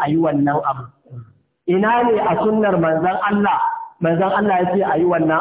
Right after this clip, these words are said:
abu? Idan ya kawo dalili sai a ce wannan gaskiya ne.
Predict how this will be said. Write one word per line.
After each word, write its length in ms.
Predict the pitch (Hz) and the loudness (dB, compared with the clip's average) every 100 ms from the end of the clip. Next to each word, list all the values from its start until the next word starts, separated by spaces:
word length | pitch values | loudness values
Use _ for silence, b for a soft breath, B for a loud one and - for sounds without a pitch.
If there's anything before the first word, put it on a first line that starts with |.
| 170 | 0
abu? 160 | 139 120 - _ _ - | -2 -4 -8 _ _ -6
Idan 300 | 151 170 208 | -2 0 2
ya 100 | 208 | 0
kawo 420 | 202 202 214 220 | 0 0 2 2
dalili 500 | 202 180 208 220 185 | 2 0 0 0 0
sai 160 | 208 185 | 0 -2
a 40 | |
ce 60 | 196 | 0
wannan 420 | 170 170 170 147 147 | 0 2 2 0 0
gaskiya 560 | 165 - 175 170 170 | -2 -2 0 2 2
ne. 120 | 160 | 0